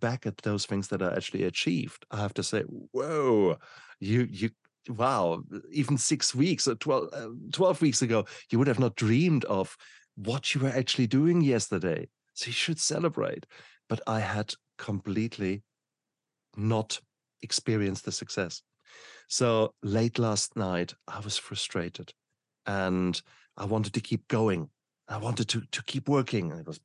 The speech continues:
ten, eleven o'clock at night. And my old addicted self came out.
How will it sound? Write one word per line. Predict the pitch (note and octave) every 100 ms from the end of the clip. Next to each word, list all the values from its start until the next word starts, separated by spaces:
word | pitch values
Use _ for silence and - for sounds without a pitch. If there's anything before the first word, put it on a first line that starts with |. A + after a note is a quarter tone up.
| _ _
ten, | - F#2 F2
eleven | E2+ F2+ E2
o'clock | D#2+ F#2 E2
at | -
night. | F2+ E2 - - - - - - -
And | A2 G#2+ G#2+ G2+ G2 - _ _ _ A2+
my | A2 A2+
old | A2+ A2 G#2
addicted | A2+ A#2+ G#2 G#2+
self | - F#2+ -
came | G#2 F#2
out. | F#2+ A2